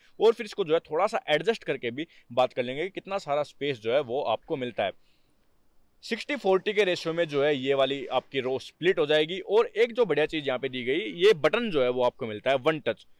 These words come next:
इसको आप press करेंगे तो ये देखिए आप hydraulics की मदद से जो है ये आपकी seat सिर्फ वो बटन दबाने से पूरी फोल्ड जो है वो हो जाती है। अब देखिए आप, जैसा मैं आपको बता रहा था, स्पेस जो है वो आपको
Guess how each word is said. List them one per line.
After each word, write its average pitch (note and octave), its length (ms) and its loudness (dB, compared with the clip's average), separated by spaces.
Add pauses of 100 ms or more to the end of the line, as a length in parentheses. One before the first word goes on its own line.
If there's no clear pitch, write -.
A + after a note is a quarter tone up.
(320)
इसको G#3+ 240 0
आप A#3 140 4
press G#3 200 2
करेंगे F#3 300 -2
तो G3 120 -4
ये E3 120 -2
देखिए A#2 260 -4
आप G#2 140 -4 (540)
hydraulics G3+ 580 2
की A3+ 140 -4
मदद E3 240 2
से E3 180 -4
जो C3 180 0
है A#2+ 140 2
ये D#3 160 -2
आपकी C3 320 -4
seat B2 260 -8 (380)
सिर्फ A3 220 4
वो A3+ 120 4
बटन D#3+ 260 0
दबाने C3 260 0
से G#3 120 -4
पूरी B3 420 -8
फोल्ड C#3 340 -4
जो A2+ 180 -6
है G2+ 80 -4
वो A2 260 -6 (300)
हो B2 120 2
जाती A2 240 -2
है। A2 80 -8
अब G3+ 160 2
देखिए G#3 280 0
आप, G#3 180 0
जैसा D3+ 300 -4
मैं E3+ 120 0
आपको E3 180 -4
बता C3+ 100 -2
रहा D#3+ 80 -10
था, - 80 -6
स्पेस C4+ 420 -2
जो D#3+ 180 -2
है C3+ 100 6
वो B2+ 200 -4
आपको C#3+ 280 -2